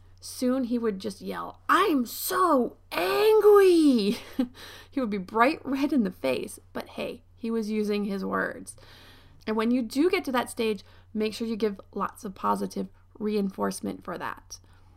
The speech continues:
Also, you can add a consequence if it's fitting. Things like throwing a toy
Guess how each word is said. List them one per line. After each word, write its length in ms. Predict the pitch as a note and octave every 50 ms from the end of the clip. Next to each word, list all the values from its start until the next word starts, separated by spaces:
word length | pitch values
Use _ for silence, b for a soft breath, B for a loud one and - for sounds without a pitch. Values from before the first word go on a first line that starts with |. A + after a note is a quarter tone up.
| b b b - -
Also, 520 | G3+ G#3 G#3+ - - C#4+ F#4 G#4+ G4+ - - - -
you 140 | B3 C4
can 240 | B3+ - D4 D4 C#4+ -
add 320 | - G3+ G3+ G3 G3+ G#3 - -
a 80 | A3
consequence 840 | - - - - B3+ C4 C4 C4+ - B3+ - - - F3 F#3 G3 - -
if 200 | - G3 F#3+ -
it's 200 | G#3 G3 - -
fitting. 540 | - - B3+ B3 A3+ - G3 F#3 - G#3 - -
Things 280 | - C4+ D#4 F#4 -
like 120 | G#4 G4 D#4+
throwing 320 | - - C#4 C4 C4 C4
a 40 | B3
toy 540 | B3 - - B3 A#3 A3+ A#3 C4 D4 D#4+